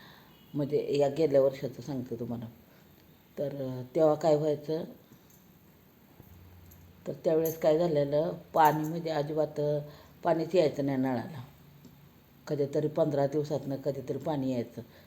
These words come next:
आणि आमचं घर उंचावर असल्यामुळं आम्हाला काय पाणीच भेटत नव्हतं. म्हणजे नळाला उंचावर असल्यामुळं पाणी सरळ खाली जाय-, खालच्या स-, म्हणजे घसरतीने पाणी जायचं, आमच्या इथं पाणीच यायचं नाही. मग काय होतं, अं,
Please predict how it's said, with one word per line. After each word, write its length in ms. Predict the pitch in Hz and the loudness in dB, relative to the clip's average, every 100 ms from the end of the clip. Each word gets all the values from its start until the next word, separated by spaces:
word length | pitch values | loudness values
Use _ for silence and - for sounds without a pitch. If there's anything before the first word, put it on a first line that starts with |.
| - - - | -20 -16 -8
आणि 200 | 135 135 | -4 -2
आमचं 360 | 143 139 143 | -2 -2 0
घर 120 | 151 | 2
उंचावर 480 | 151 151 147 151 143 | 0 0 0 2 2
असल्यामुळं 480 | 151 151 160 143 139 | 2 -2 -4 -4 -2
आम्हाला 320 | 143 151 143 | -2 -2 -2
काय 160 | 143 160 | -2 -4
पाणीच 340 | 196 165 156 | -2 -2 -2
भेटत 420 | 147 151 127 117 | -4 -6 -6 -8
नव्हतं. 320 | 127 120 - 104 - - - - - - - - | -6 -8 -10 -16 -16 -20 -20 -20 -20 -20 -20 -18
म्हणजे 220 | 156 143 | -10 -6
नळाला 680 | 151 160 156 151 147 151 143 | -2 2 2 2 2 2 2
उंचावर 500 | 117 175 170 170 160 | 0 0 0 4 4
असल्यामुळं 440 | 165 170 160 165 | 4 0 -2 -2
पाणी 360 | 151 175 151 151 | 0 2 2 0
सरळ 300 | - 175 160 156 | -2 -2 0 -2
खाली 260 | 196 160 | -4 0
जाय-, 360 | 135 127 127 127 - - - - | 2 2 2 0 -4 -18 -20 -6
खालच्या 440 | - 151 - 139 135 | 0 0 2 2 2
स-, 140 | - - - - | -2 -16 -20 -14
म्हणजे 240 | 170 160 175 | -8 -4 2
घसरतीने 560 | 196 190 156 160 151 | 2 4 0 0 -2
पाणी 300 | 147 165 151 | 4 4 4
जायचं, 420 | 135 131 120 151 196 - - - - | 0 -2 -2 -4 -4 -8 -20 -20 -12
आमच्या 280 | 139 139 139 | -8 -4 -4
इथं 160 | 143 | -4
पाणीच 380 | 147 151 135 - | -2 0 -2 -4
यायचं 360 | 127 120 123 117 | -6 -6 -8 -8
नाही. 120 | 113 - - - - - | -10 -16 -20 -20 -20 -12
मग 120 | 139 | -4
काय 220 | 147 147 | 0 2
होतं, 380 | 147 147 143 151 | 0 -2 -2 -2
अं, 680 | 170 - 151 135 135 131 131 | -4 -12 -10 -8 -6 -4 -6